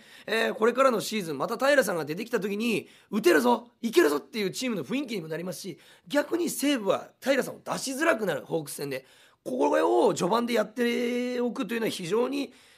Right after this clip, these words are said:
大切なこと。本当に八回以前と九回で、本当に試合展開が大きく変わった試合になりました。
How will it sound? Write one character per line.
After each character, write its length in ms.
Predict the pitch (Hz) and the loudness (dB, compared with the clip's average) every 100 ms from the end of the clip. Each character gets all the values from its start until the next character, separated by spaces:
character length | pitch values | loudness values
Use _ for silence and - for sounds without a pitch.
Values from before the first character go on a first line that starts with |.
| - | -4
大 160 | 196 | -2
切 180 | 175 170 | -2 -2
な 80 | 180 | 0
こ 120 | 160 | 0
と。 220 | 170 175 147 | 2 2 0
本 160 | 233 | -2
当 80 | 254 | -4
に 240 | 247 247 | -6 -4
八 300 | 226 208 - | -4 -4 -4
回 500 | - 220 196 165 151 | -2 0 0 -4 -6
以 60 | 160 | -4
前 140 | 185 156 | -4 -4
と 400 | - 123 117 - _ | -6 -8 -8 -12 _
九 180 | - 185 | -6 -4
回 220 | 180 156 | 2 2
で、 240 | 139 120 _ _ _ _ _ | 2 -6 _ _ _ _ _
本 180 | - 226 | -6 -4
当 40 | |
に 80 | 202 | -2
試 180 | 190 202 | 0 2
合 40 | |
展 160 | 180 180 | 2 0
開 120 | 156 | 0
が 80 | 127 | 2
大 160 | 160 | 0
き 100 | 185 | -2
く 100 | - | -6
変 100 | - | -8
わ 60 | 123 | -8
っ 60 | 123 | -6
た 240 | 120 120 | -6 -4
試 180 | 113 139 | -6 -6
合 40 | |
に 80 | 127 | -6
な 80 | 123 | -6
り 80 | 131 | -6
ま 80 | 139 | -4
し 60 | |
た。 160 | 143 | -4